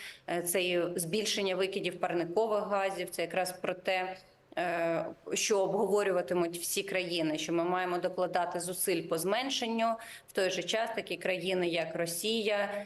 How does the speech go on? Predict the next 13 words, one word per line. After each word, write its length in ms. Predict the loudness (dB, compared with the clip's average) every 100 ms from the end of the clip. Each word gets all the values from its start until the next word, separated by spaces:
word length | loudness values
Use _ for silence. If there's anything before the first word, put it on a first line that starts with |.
| -4
роблять 500 | 0 2 2 0 -2
все, 520 | -2 2 2 2 -2 -8 -18 -20 _ -8
щоб 480 | -2 0 2 2
порушити 520 | 2 2 2 0 -2 -2
всі 220 | -2 -2
ці 140 | -2
правила, 540 | 0 0 2 2 2 2
порушити 520 | 2 2 0 -2 -2
всі 220 | -2 -2
ці 160 | -2 0
домовленості, 920 | 2 2 2 2 2 0 -2 -2 2
кожен 400 | 2 2 0 0
день 440 | 0 0 0 -4